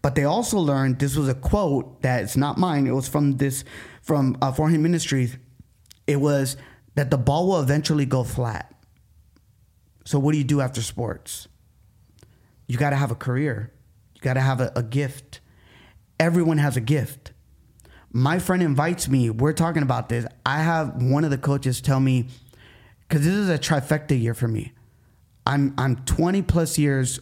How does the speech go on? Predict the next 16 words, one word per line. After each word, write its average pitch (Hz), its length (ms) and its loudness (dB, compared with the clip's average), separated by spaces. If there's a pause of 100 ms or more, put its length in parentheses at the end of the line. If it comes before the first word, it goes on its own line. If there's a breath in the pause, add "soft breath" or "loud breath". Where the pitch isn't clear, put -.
already 127 640 0
at 123 120 -2
the 120 80 -4
company 127 400 0
that 117 160 0
I've 113 160 -4
worked 117 240 -4
at 113 140 -2
for 113 100 -2
Nike. 110 460 -2 (580 loud breath)
I'm 123 200 0
twenty 160 440 0
plus 160 340 -2
years, 135 360 0 (100)
twenty 156 240 -2
s-, - 160 -8